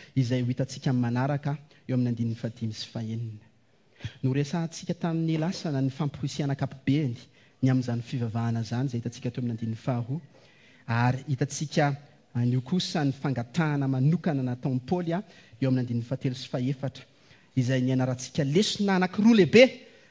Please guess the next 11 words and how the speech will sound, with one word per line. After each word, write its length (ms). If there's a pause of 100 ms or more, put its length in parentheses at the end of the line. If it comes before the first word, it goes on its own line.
ka 140
ny 80
voalohany 560 (400)
dia 240
ny 80
hoe 140 (500)
Andriamanitra 760 (420)
no 160
mifehy 560 (400)
ny 100
fahafahana 920